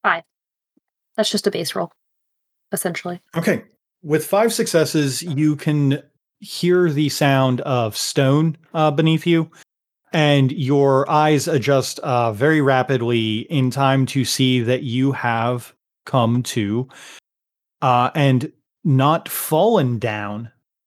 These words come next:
Speaker 2: a set of large stairs that look like they're made for someone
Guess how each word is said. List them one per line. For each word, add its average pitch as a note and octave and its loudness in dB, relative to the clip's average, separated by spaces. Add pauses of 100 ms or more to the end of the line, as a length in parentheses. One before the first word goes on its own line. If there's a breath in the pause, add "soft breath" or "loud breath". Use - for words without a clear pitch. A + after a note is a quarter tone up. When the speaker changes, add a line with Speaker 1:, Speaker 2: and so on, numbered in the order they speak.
(160)
Speaker 2:
a B2+ -6
set G3 -2
of A2+ -2
large C#3+ 0
stairs - -6 (340 loud breath)
that - 0
look E3 0
like E3+ 2
they're D#3+ 2
made C#3+ 2
for B2+ -4
someone C#3+ 2